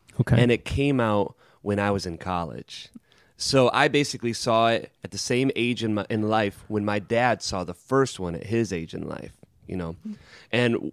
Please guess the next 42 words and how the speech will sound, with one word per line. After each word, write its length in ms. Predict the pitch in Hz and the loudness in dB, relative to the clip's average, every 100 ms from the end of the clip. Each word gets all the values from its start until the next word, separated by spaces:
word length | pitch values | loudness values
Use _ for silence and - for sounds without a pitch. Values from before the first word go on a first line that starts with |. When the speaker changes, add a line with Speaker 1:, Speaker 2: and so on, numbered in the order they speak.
| - | 0
Speaker 2:
I 80 | 127 | 2
got 160 | 117 | 2
to 60 | 117 | 2
go 160 | 113 113 | 2 2
to 60 | |
the 120 | 104 | 0
theater 320 | 98 120 107 101 | -4 -2 -2 0
with 300 | 110 127 127 | -2 -2 -2
my 160 | 110 | -2
dad 320 | 101 104 101 | -2 -4 -4
to 100 | 95 | -4
watch 380 | 92 95 104 - | -4 -2 -4 -8
it. 200 | 92 - _ - - | -12 -12 _ -20 -8
And 140 | 120 123 | -2 0
I 80 | |
remember, 420 | 147 147 139 123 - | 0 0 0 2 -2
'cause 280 | - 139 | -2 -2
it, 180 | 165 - _ _ - | -2 -4 _ _ -8
it 140 | 139 | -6
ties 340 | - - 190 165 | -6 -6 -2 0
up 160 | 160 | 0
the 80 | 160 | 0
story 400 | - 151 156 165 | 2 6 6 6
of 100 | 165 | 6
Rocky 280 | 147 160 147 | 4 2 0
Balboa, 560 | 139 135 120 139 151 160 _ - - - | 2 2 4 4 4 0 _ -20 -10 2
but 120 | 143 | 6
it 40 | 147 | 8
Speaker 1:
Okay. 80 | 151 | 8
Speaker 2:
also, 480 | 175 - 135 117 - _ _ _ _ - | 6 6 4 4 0 _ _ _ _ -4
it 120 | 139 | 2
shows 240 | 156 151 | 4 6
how 80 | 143 | 6
everything 320 | 127 131 127 | 4 2 -4
came 200 | 113 117 | -2 -4
full 180 | 104 110 | -2 -4
circle 340 | - 131 - 95 | -2 -2 -2 -6
for 220 | 90 85 | -8 -10
him. 180 | 110 107 _ _ _ _ _ _ | -12 -14 _ _ _ _ _ _
You 120 | - 110 | -2 2
know, 160 | 110 | 2
he, 320 | 104 120 120 | 2 0 -2